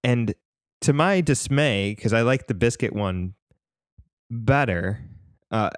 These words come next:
a-, and I know this straight out without even having tried the other one, um, Costco doesn't carry the biscuit one.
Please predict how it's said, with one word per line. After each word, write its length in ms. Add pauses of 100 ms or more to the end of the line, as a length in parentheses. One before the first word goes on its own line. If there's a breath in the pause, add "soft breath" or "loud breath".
a-, 180
and 160
I 60
know 180
this 140
straight 300
out 200
without 280
even 160
having 240
tried 280
the 100
other 160
one, 320 (500 soft breath)
um, 260
Costco 420
doesn't 280
carry 300
the 120
biscuit 420
one. 340